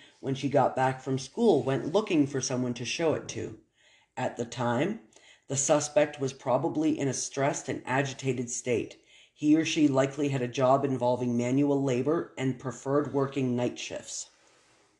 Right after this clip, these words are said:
Douglas suggested that the detectives should use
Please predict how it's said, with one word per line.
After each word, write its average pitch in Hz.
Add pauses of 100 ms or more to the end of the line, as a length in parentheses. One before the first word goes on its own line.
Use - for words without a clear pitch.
(840)
Douglas 175
suggested 147
that 123
the 117
detectives 160
should 135
use 135